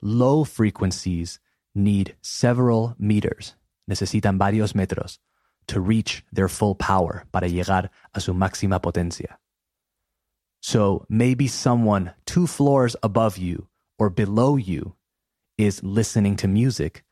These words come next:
but the person who is hearing all of the bass, los bajos, el contenido grave of the song, is you. It happens a lot with clubs or bars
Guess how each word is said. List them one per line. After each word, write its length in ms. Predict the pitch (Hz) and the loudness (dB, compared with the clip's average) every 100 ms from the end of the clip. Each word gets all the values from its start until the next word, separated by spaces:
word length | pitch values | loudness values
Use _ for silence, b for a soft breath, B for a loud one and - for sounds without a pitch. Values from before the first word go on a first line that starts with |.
| _ _ - | _ _ -4
but 160 | 101 | -4
the 80 | 90 | -2
person 600 | - 131 143 - 104 95 - - | 0 0 0 0 -2 -2 -8 -14
who 320 | - 107 95 | -2 0 0
is 160 | 98 - | -4 -8
hearing 640 | - - 131 120 98 90 b b b | -12 -2 2 4 2 0 b b b
all 260 | - 113 110 | 2 4 2
of 120 | 95 | 0
the 80 | 95 | -2
bass, 500 | 85 113 87 - - - _ - | 0 2 0 -4 -14 -20 _ -6
los 160 | 98 90 | -6 0
bajos, 420 | 110 - - - _ | 0 0 -10 -12 _
el 180 | 92 87 85 | -2 -2 -2
contenido 480 | 95 95 98 101 95 | -2 0 2 2 2
grave 320 | 98 95 85 | 2 0 -2
of 160 | 92 | -4
the 100 | 85 | -4
song, 520 | 90 - 107 95 92 101 _ _ _ _ | -4 0 2 0 -2 -8 _ _ _ _
is 220 | 101 87 | -4 0
you. 300 | 104 110 - _ _ _ _ _ _ _ - | 0 0 -2 _ _ _ _ _ _ _ -4
It 80 | - | -2
happens 500 | - 135 147 127 - | 0 0 0 -2 0
a 80 | 104 | 0
lot 400 | 104 107 101 - b b - | 4 2 2 -4 b b -4
with 420 | 104 92 - - | 0 0 -4 -14
clubs 580 | - 113 104 95 95 - _ _ _ | -2 2 2 2 -2 -10 _ _ _
or 260 | 95 87 87 | 2 2 2
bars 640 | 90 104 92 90 90 | 2 4 4 2 -2